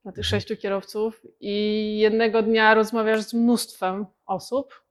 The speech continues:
Speaker 1: w różnych językach, bo nasz team, mimo że jest, e, właścicielem jest Polak, jeździ jeden polski kierowca, Kuba Śmiechowski, no to składa się, na tym byli goście mechanicy z Filipin,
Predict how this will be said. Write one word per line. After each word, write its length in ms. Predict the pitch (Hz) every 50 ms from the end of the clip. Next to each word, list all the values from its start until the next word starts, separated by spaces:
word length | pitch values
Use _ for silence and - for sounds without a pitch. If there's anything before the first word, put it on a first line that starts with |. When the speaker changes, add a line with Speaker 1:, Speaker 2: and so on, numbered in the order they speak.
| _ _
Speaker 1:
w 40 | 214
różnych 360 | 220 220 220 208 214 208 -
językach, 760 | 202 196 190 - 214 - _ 214 226 247 247 - _ _ _ -
bo 360 | 202 196 190 196 202 208 208
nasz 320 | - 196 208 214 214 -
team, 240 | - - 226 220 220 214 208 -
mimo 300 | 208 214 233 233 226 214
że 140 | 208 208 208
jest, 440 | 202 196 196 190 190 - - _ 208
e, 160 | 190 185 185
właścicielem 520 | 196 208 - - 214 - 226 208 202 202
jest 200 | 196 196 - -
Polak, 420 | - 202 196 226 254 285 277 - 240
jeździ 260 | 226 220 208 - 214
jeden 240 | 208 196 208 202 196
polski 420 | 208 190 190 - - _ 202 180
kierowca, 480 | - 208 190 190 180 180 - - 180 185
Kuba 400 | _ - 185 190 202 208 214 -
Śmiechowski, 680 | - - - 214 202 214 220 - - - 294 311 330 - _ _
no 120 | 247 254
to 400 | 254 277 269 262 262 254 254 254
składa 380 | 247 254 - 220 208 202 202 202
się, 580 | 202 - - 202 190 180 180 175 170 160 156 - - _ _ _
na 160 | - 202 208 208
tym 200 | 220 202 196 180
byli 220 | 185 175 175 170 175 - - _ _ _ _ _
goście 600 | 214 196 214 208 202 - - - 175 165 165 - -
mechanicy 440 | 196 196 - - 196 185 180 - 190
z 100 | - -
Filipin, 800 | - 254 269 269 226 - - 233 226 220 214 214 208 208 208